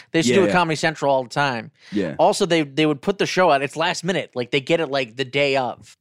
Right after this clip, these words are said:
Speaker 2: Right, right.
Speaker 1: So they're like, "Hey, we can't cut that out. We don't have time."
Speaker 2: <laughs> Yeah, yeah, yeah. And they're like, "Oops, it looks like we're"
Speaker 1: Gotta put Muhammad in it.
Speaker 2: Yeah, yeah. <laughs>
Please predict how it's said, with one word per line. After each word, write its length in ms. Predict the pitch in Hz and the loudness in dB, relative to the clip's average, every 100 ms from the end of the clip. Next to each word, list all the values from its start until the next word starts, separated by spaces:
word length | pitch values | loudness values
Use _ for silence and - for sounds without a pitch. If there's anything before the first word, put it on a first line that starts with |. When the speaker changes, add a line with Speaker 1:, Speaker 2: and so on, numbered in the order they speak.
| - | -4
Speaker 2:
Right, 380 | 120 117 85 - | 0 2 0 -4
right. 160 | 95 | -2
Speaker 1:
So 220 | 90 156 147 | 0 0 0
they're 120 | 143 | 0
like, 140 | 139 | 0
"Hey, 120 | 156 151 | -2 -2
we 140 | 147 | -4
can't 300 | - 151 139 | -6 -8 -8
cut 180 | - 131 | -6 -4
that 160 | 120 120 | -2 -2
out. 160 | 120 | -4
We 60 | 104 | -6
don't 140 | 120 | -12
have 100 | 110 | -12
time." 300 | - 113 87 - | -12 -12 -12 -2
Speaker 2:
<laughs> 40 | |
Yeah, 180 | 107 - | 2 4
yeah, 160 | 214 214 | 4 6
yeah. 140 | 226 | 6
And 120 | 196 196 | 6 4
they're 60 | |
like, 140 | 175 147 | 4 4
"Oops, 260 | 170 202 | 2 0
it 40 | 139 | -2
looks 260 | 135 170 | 0 0
like 120 | 156 151 | 2 0
we're" 160 | 139 | 0
Speaker 1:
Gotta 240 | - 131 120 | 0 -4 -2
put 160 | 143 | -6
Muhammad 420 | 139 123 127 120 | -6 -4 -6 -6
in 140 | 123 117 | -10 -12
it. 100 | - | -4
Speaker 2:
Yeah, 420 | 170 185 170 - 170 | 4 6 6 6 4
yeah. 420 | 170 143 156 131 - | 4 4 2 0 -4
<laughs> 180 | _ | _